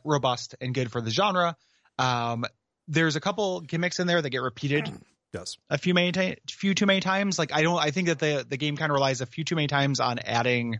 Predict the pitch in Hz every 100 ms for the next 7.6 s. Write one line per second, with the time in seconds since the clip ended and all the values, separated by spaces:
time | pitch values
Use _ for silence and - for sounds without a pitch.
0 | - 135 131 120 120 139 185 - - -
1 | 110 - _ _ _ _ _ _ - 190
2 | 180 202 - 240 247 - _ _ - 147
3 | 143 135 170 185 254 277 214 175 151 139
4 | 123 113 101 92 107 139 151 147 160 147
5 | 143 180 185 170 160 165 156 160 127 127
6 | 147 139 143 123 - 143 143 139 - 135
7 | 127 113 120 120 120 117